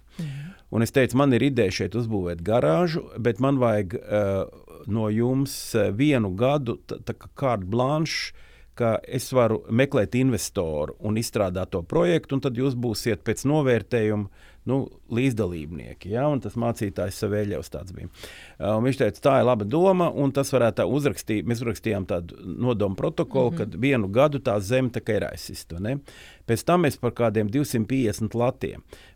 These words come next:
Speaker 2: pasūtīju vienai specializētai organizācijai, um, saucamo t-, tādu transporta noslodzes fotogrāfiju. Nu, kad veselu diennakti,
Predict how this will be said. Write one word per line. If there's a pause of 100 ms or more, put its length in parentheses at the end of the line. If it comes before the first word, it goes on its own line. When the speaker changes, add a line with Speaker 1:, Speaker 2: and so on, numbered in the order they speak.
Speaker 2:
pasūtīju
vienai
specializētai
organizācijai, (340)
um, (680)
saucamo
t-, (880)
tādu (400)
transporta
noslodzes
fotogrāfiju.
Nu,
kad
veselu
diennakti,